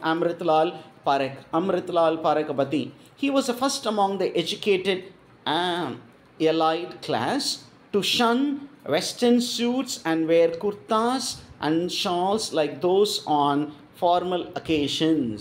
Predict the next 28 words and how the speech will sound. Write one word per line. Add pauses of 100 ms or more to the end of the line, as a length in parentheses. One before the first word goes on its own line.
(120)
அப்ப
அம்ரித்லால்
பாரேக்கை
பத்தி
நமக்கு
ஒரு
சில
இன்ஃபர்மேஷன் (240)
இருக்கு. (340)
He
was
an
educated
man (400)
from
elite (120)
group (600)
who (100)
rejected (460)
western (120)
suits.
அவருக்கு (100)
இந்த
foreign
காஸ்டியூம்லாம்
வேண்டாம்
அப்படின்னு
சொல்லிட்டு,